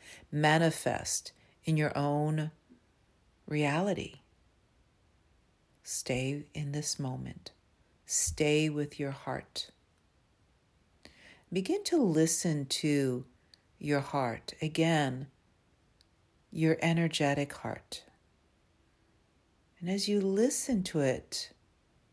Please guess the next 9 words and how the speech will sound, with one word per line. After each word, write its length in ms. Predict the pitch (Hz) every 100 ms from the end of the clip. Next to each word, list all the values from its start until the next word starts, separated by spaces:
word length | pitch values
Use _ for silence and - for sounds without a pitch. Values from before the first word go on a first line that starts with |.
| _ _ _ _ _ 165
allow 460 | 180 180 220 277
it 240 | 269 220 -
to 460 | - 175 160 160 -
open 420 | 170 185 190 175 -
up 420 | 151 135 117 - _ _ _ _ -
and 140 | 160
express 720 | 151 - - - 131 156 -
itself. 760 | 135 - - - - - - - _ _ _ _ _ _ _ _ _ _ _ _ _
Perhaps 960 | - - 175 190 233 - - - -